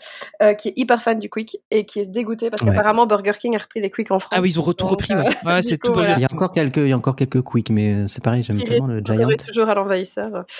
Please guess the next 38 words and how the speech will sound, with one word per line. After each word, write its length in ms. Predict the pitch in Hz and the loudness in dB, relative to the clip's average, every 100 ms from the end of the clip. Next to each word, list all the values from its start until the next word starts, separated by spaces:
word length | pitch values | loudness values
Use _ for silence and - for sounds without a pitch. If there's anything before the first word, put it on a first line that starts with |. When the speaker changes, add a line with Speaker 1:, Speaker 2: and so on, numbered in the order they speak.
| 370 311 | -6 -2
Speaker 1:
<laughs> 760 | - 359 - - 277 220 190 | 0 0 -2 -4 -2 0 2
Speaker 2:
Il 120 | 202 120 | 2 2
y 80 | |
en 60 | 135 | 2
a 100 | 123 | 2
toujours 220 | 139 143 | 2 2
un 60 | 127 | 2
peu, 180 | - 123 | 0 0
mais 160 | 110 | 0
bon. 160 | 95 95 - - - - - - _ _ _ _ _ _ - 220 | 0 -4 -10 -20 -20 -18 -20 -20 _ _ _ _ _ _ -16 -10
Speaker 1:
Voilà. 320 | 208 202 151 | 0 2 4
Speaker 3:
Euh, 420 | 147 143 143 147 - _ - 180 | 2 0 -2 -4 -8 _ -4 0
donc 140 | 196 | 2
voilà, 180 | 190 143 | 4 2
donc, 240 | 151 - | 0 0
euh, 80 | 165 | 0
bah, 140 | 151 | 4
euh, 220 | 139 143 139 | 4 4 2
c'est 140 | - | 0
là 80 | 196 | 0
que 60 | - | 0
se 120 | 196 | -4
termine 340 | - 170 180 | -2 -2 -2
ce 160 | 202 - | -4 -8
petit 260 | - 190 202 | -14 -10 -8
épisode. 300 | 175 160 247 | -4 0 2
On 60 | |
espère 300 | 180 - 320 | 2 2 -2
que 80 | - | 0
ce 100 | 233 | -2
format 260 | - 180 214 | 2 2 2
vous 180 | 196 165 | 2 2
aura 180 | 156 139 | 0 -2
plu, 260 | - 170 | -4 -2
un 60 | 202 | -2
peu 160 | - | -4
plus 140 | 202 190 | -6 -8
court. 400 | - 160 330 | -2 0 0